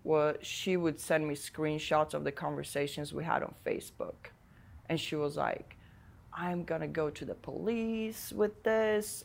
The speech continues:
I'm gonna, I'm gonna see to that you will never leave Sweden. You will never leave me." Um, so she went to the police.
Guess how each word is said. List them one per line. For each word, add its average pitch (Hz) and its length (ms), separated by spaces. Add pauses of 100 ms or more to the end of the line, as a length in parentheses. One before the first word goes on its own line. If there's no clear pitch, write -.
I'm 165 240
gonna, 156 380 (140)
I'm 170 300
gonna 160 240
see 175 300
to 165 180
that 147 180
you 156 100
will 147 120
never 190 420
leave 185 300
Sweden. 185 720
You 160 120
will 151 140
never 180 360
leave 180 340
me." 180 440 (520)
Um, 156 640 (260)
so 165 300
she - 180
went 202 220
to 226 80
the 196 100
police. 170 600